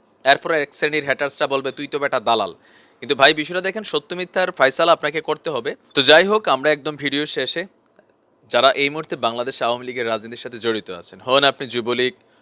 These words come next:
হন আপনি ছাত্রলীগ, হন আপনি আওয়ামী লীগ, বৃক্ষ তোমার নাম কি, ফলে পরিচয়। আপনি এই দলের একটা ফল। আপনি যদি খারাপ হন, আপনি যদি গন্ধযুক্ত হন, তাহলে বৃক্ষের বদনাম হয়। আর এই মুহূর্তে এটা খুবই একটা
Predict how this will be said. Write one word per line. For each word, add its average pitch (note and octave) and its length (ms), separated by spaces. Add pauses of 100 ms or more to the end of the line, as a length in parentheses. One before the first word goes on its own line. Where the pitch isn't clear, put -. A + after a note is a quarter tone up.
(140)
হন A#2 160
আপনি A#2+ 200
ছাত্রলীগ, D3+ 540
হন B2 120
আপনি A#2+ 280
আওয়ামী G2+ 240
লীগ, D#2 160 (920)
বৃক্ষ C#3 280
তোমার E3+ 260
নাম C#3+ 200
কি, D#3+ 160
ফলে C#3+ 260
পরিচয়। G2+ 400 (100)
আপনি A#2+ 280
এই C#3 200
দলের C3 280
একটা C3 200
ফল। G#2+ 320 (600)
আপনি B2 240
যদি C#3 160
খারাপ C3+ 400
হন, A#2 160 (260)
আপনি A2 220
যদি C3+ 160
গন্ধযুক্ত C#3+ 600
হন, C3+ 240
তাহলে B2+ 280
বৃক্ষের A#2+ 420
বদনাম G#2+ 360
হয়। - 220 (280)
আর A#2 140
এই B2 100
মুহূর্তে D3+ 320
এটা C#3+ 140
খুবই D3+ 280
একটা D#3+ 300